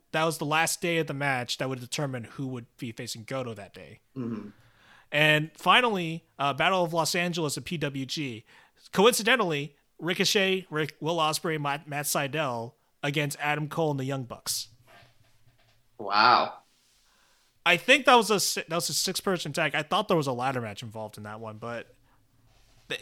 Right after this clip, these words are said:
Speaker 1: they had a really good year. That, that, I'll, that I will say. That, that's the thing. All right, Andy, tell the people what you've been up to and how they can reach out to you.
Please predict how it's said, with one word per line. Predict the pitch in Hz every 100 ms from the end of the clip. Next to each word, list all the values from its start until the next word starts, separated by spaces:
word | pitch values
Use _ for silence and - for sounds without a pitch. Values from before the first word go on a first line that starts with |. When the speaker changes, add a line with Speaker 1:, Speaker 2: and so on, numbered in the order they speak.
| 123
Speaker 1:
they | 151 240
had | 320
a | 302
really | 208 208
good | 190
year. | 196 120 98 -
That, | 143 -
that, | 143
I'll, | 151 151 156
that | 147 170
I | 165
will | 160 156
say. | - 139 110 -
That, | 120 117
that's | 127 127 - -
the |
thing. | 123 127 117 117
All | 165
right, | 196 202
Andy, | 185 233 156 98 _ _ _ _ - - - - - - - - - _ - - _ - _ _ _
tell | - 240
the | 277
people | 226 185 - 127 131 - _ _ _ _ _ _ _
what | 135 214 240
you've | 226
been | 220
up | 202 -
to | 214 208 214
and | 147
how | 160 165
they | 160
can | 156
reach | 135 123
out | 107
to | -
you. | 107